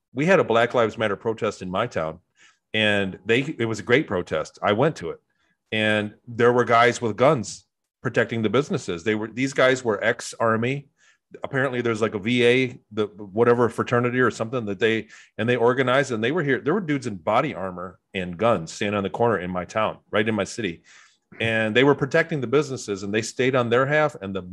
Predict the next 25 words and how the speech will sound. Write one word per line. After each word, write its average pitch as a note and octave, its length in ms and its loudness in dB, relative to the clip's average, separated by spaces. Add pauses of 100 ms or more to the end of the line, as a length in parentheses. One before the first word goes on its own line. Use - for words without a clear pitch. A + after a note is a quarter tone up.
(180)
rally A2 720 2
happened A2+ 380 0
over G#2+ 240 -2
by G2+ 200 0
the, F#2 380 -4 (360)
the F#2+ 60 -8
lake A#2+ 460 0 (160)
and G2+ 260 -6
stayed C3+ 220 2
on B2 100 4
their D3 120 2
half. C3 100 2
They G2 180 -4
sang C#3 300 -4
their B2+ 80 -6
songs, C#3+ 460 -2
they B2 60 -16
did C3+ 100 -2
everything. D#3+ 500 -2
It G2+ 60 -10
was G2+ 120 -12
peaceful. D3+ 360 -6
It G#2+ 60 -2
was F#2 80 -12
great. G2 280 0